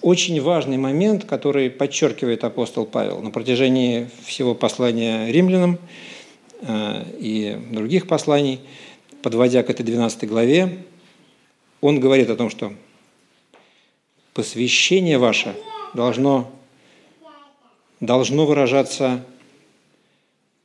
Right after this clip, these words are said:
в служении. Не в следовании, не в следовании каким-то формам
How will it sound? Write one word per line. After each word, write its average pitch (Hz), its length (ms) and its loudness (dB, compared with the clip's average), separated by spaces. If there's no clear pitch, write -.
в - 60 -18
служении. 123 580 0
Не 135 160 0
в 147 60 0
следовании, 156 800 2
не 131 120 2
в 131 60 -2
следовании 160 800 4
каким-то 151 320 2
формам 143 520 2